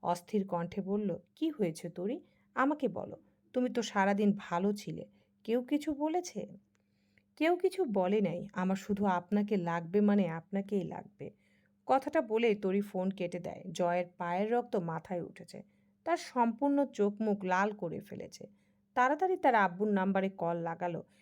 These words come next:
কিন্তু রিসিভ হলো না। সঙ্গে সঙ্গে মেসেজ পাঠিয়ে দিল, "আব্বু, কি হয়েছে বাড়িতে? যদি আমার বউয়ের কিছু হয়, আমি না থাকাতে দেশে গিয়ে বাড়ি উড়িয়ে দেব, কথাটা মাথায় রাখো। চলবে?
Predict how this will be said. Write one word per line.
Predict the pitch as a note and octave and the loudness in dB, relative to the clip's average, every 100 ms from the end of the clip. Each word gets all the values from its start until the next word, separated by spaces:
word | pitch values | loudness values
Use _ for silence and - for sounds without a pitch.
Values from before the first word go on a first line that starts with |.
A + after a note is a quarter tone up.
| _ - | _ -10
কিন্তু | F3+ F3 | -8 -6
রিসিভ | D#3+ E3+ - F#3+ G3 | -6 -6 -2 -2 -2
হলো | E3+ E3 | -10 -8
না। | E3+ - _ _ _ - | -8 -10 _ _ _ -8
সঙ্গে | - E4 G4+ | -2 0 2
সঙ্গে | G#4 G#4 F#4+ | 2 4 4
মেসেজ | A3+ G#3 G#3 B3 | 4 2 0 -2
পাঠিয়ে | - F3+ F3+ A3 G3+ | 0 0 0 -2 -2
দিল, | D#3+ | -2
"আব্বু, | D#3+ E3 F#3+ F#3+ D#3+ F3 _ | -2 0 0 -2 -4 -8 _
কি | - C#4 | -4 -2
হয়েছে | C#4 G#3+ F#3+ F#3+ | 2 0 0 -6
বাড়িতে? | D#3+ D#3 F#3 - - - _ _ _ - | -8 -8 -8 -12 -16 -16 _ _ _ -6
যদি | C4+ E4+ F#4+ G#4 G#4+ _ _ _ | 0 4 4 4 0 _ _ _
আমার | A#3 C4+ F4+ G4+ | 0 2 4 2
বউয়ের | A3+ A#3+ A3+ G#3 | 2 4 4 2
কিছু | G#3 G3+ A#3 | -4 -4 -4
হয়, | G3+ F#3 F#3+ D#3+ - _ - | 0 2 2 0 -8 _ -6
আমি | F3+ F#3+ G#3 | 0 4 4
না | G3 | 4
থাকাতে | G3 F3+ F3 G#3+ E3+ - _ _ _ F#3+ | 0 -4 -2 -2 -4 -8 _ _ _ -4
দেশে | G3 B3 D#4 | 0 0 0
গিয়ে | B3+ C4+ C4 F3 - _ _ | 0 2 2 0 -6 _ _
বাড়ি | G3+ G#3 G#3 A#3+ | 2 4 4 2
উড়িয়ে | A#3+ G3 G3 A3+ A3 | 0 0 0 2 2
দেব, | F#3 E3 D3+ | 2 0 -2
কথাটা | E3 E3 F3 F3+ | -4 -4 -4 -4
মাথায় | D#3 D#3+ D#3 - F3+ | -4 -8 -8 -4 -4
রাখো। | D#3 - - - _ _ _ | -4 -10 -14 -20 _ _ _
চলবে? | - D4 D#4 F#4+ | -2 0 0 -4